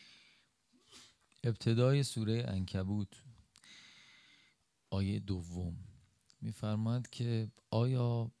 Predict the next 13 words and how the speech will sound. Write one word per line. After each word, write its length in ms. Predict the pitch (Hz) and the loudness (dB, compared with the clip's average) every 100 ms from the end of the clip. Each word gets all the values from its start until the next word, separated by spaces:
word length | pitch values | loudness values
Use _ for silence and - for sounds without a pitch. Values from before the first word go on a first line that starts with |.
| _ | _
مردم 540 | 117 107 98 104 107 107 | 0 0 2 2 0 0
فکر 400 | - 98 - 101 | 0 -2 0 -4
می‌کنن 480 | 101 101 98 92 | -2 0 2 0
که 300 | 92 - 92 | -2 -6 -6
همین 420 | 90 85 107 113 104 | -6 -4 -2 -2 -2
که 160 | - | -4
می‌گن 320 | 95 92 95 | -4 -2 -2
ما 360 | 95 95 98 95 - | -2 0 -2 -2 -2
ایمان 380 | 113 104 101 101 | 0 2 2 2
آوردیم، 760 | 98 95 90 117 120 113 113 - _ _ _ _ - | 2 0 -2 0 0 0 -2 -10 _ _ _ _ -14
خدا 320 | - 90 98 | -4 0 2
رهاشون 560 | 98 92 98 107 - 113 | 2 2 2 0 -2 -2
می‌کنه؟ 680 | 110 104 104 101 98 95 | -2 0 0 0 -2 -2